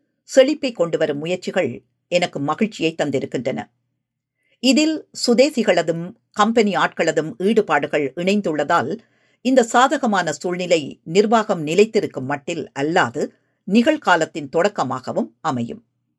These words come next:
பல ஆண்டுகள் வாழ்ந்த இடத்தை உண்மையாக நேசிப்பது என்னவென்றால், இந்த இடத்தின் தாழ்வுகள் பற்றி விசாரித்து அறிந்து அவற்றை நீக்க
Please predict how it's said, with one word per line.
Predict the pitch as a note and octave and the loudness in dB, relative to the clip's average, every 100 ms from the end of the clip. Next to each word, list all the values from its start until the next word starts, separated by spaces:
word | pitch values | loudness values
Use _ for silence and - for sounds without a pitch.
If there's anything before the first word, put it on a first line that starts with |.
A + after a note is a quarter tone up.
| _ _ _ _ _ _ _ _ _ _ _ | _ _ _ _ _ _ _ _ _ _ _
பல | C4 E4+ | 2 4
ஆண்டுகள் | D#4+ A#3+ A3 G#3+ F#3+ | 4 2 2 0 0
வாழ்ந்த | D#3+ F3 G#3+ G3+ | 2 2 2 0
இடத்தை | E3 D#3+ - F3 F3+ - _ | 0 -2 -4 -8 -10 -16 _
உண்மையாக | - G3+ B3 A#3 F3+ D3 | -4 0 2 2 2 -2
நேசிப்பது | C#3+ F#3 G#3 F#3+ E3 D3+ C#3+ | -2 0 0 -2 -2 -2 -2
என்னவென்றால், | D3+ D#3+ D#3+ D#3 F#3+ A#2+ F3+ - _ _ _ | -4 -2 -4 -2 -2 -2 -6 -10 _ _ _
இந்த | G#3 G#3+ F#3+ | 2 4 4
இடத்தின் | G3 A#3+ A#3 G3 C#3 | 4 2 0 -6 -6
தாழ்வுகள் | - F3 A3+ G3 D#3+ D3+ | -2 0 0 0 -2 -4
பற்றி | D3 - | -6 -6
விசாரித்து | C3+ D3+ G3+ F3 D#3+ - C#3+ | -8 -2 2 2 0 -6 -8
அறிந்து | D3+ D#3+ F#3 F#3+ C4+ _ _ _ _ | -4 -2 -2 -4 -10 _ _ _ _
அவற்றை | A3 A#3+ - F#3+ | 0 2 2 0
நீக்க | D#3 F#3 A#3 A3+ C#3 - | 0 0 0 0 -2 -4